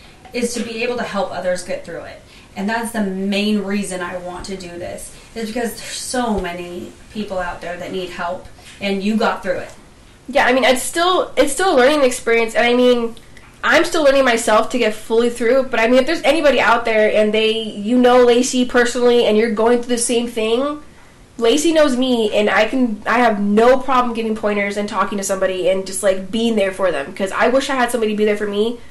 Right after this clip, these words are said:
Speaker 2: the way I am, and I would love to help somebody get through this.
Speaker 1: Oh my God,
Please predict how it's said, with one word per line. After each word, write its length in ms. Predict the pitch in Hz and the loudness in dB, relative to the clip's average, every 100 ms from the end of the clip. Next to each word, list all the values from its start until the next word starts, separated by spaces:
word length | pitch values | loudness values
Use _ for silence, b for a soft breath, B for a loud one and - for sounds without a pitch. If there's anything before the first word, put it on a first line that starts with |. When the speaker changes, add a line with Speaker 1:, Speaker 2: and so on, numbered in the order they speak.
| B - | B -4
Speaker 2:
the 80 | 214 | 0
way 140 | 214 | 2
I 140 | 196 220 | 2 0
am, 160 | 233 | 0
and 100 | 220 | 0
I 100 | 208 | 2
would 380 | 233 226 202 196 | 4 4 0 0
love 340 | 208 208 208 - | 4 4 2 -2
to 100 | 220 | -4
help 220 | 208 190 | -2 -2
somebody 300 | 202 196 180 175 - | -2 -2 -2 -6 0
get 240 | 190 170 | 0 0
through 180 | 190 175 | -4 -4
this. 300 | 139 - - | -4 -4 -4
Speaker 1:
Oh 60 | 262 | -4
my 100 | 196 | -4
God, 300 | 196 190 | -6 -8